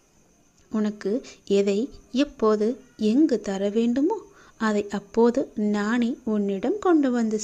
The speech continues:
சேர்ப்பேன். உனக்கு கிடைக்காமல் போன ஒன்றுக்காக நீ வருத்தப்பட்டு கொண்டிருக்கின்றாய் அல்லவா? கவலையே படாதே. உன்னுடைய அப்பா நான் இருக்கும்போது அது நிச்சயம்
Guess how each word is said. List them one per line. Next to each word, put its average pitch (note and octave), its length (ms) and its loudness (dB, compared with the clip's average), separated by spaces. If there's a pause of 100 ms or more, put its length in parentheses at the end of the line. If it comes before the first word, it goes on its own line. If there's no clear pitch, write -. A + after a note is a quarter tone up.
சேர்ப்பேன். G#3 400 0 (640)
உனக்கு G3+ 420 -2
கிடைக்காமல் B3 640 0
போன C#4 300 0
ஒன்றுக்காக C4+ 800 0 (140)
நீ A#3 100 0
வருத்தப்பட்டு C#4 800 -2
கொண்டிருக்கின்றாய் B3+ 760 -2
அல்லவா? C4 360 -2 (800)
கவலையே G3 560 -4
படாதே. A3+ 520 -4 (480)
உன்னுடைய G3+ 500 0
அப்பா G3+ 500 -6
நான் G3 360 -6
இருக்கும்போது C4+ 840 0 (280)
அது G#3 260 0
நிச்சயம் G3+ 560 -4